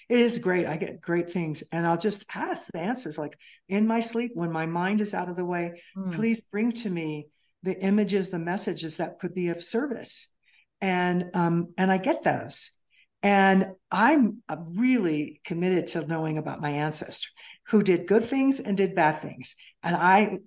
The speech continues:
Speaker 1: want to do, you know, be a life-giving force. So, but again, it comes forward.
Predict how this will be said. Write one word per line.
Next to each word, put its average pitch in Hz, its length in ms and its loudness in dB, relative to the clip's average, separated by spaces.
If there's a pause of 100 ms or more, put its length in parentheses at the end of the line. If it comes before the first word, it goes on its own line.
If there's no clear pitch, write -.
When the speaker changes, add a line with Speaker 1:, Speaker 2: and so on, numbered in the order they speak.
(160)
Speaker 1:
want 170 260 -4
to 175 100 0
do, 165 480 2 (300)
you 165 120 -2
know, 151 320 -2 (320)
be 175 140 6
a 165 80 6
life-giving 165 600 4
force. - 400 -4 (340)
So, 190 320 6
but 208 200 4
again, 208 520 0
it 202 220 4
comes 214 320 4
forward. 269 420 0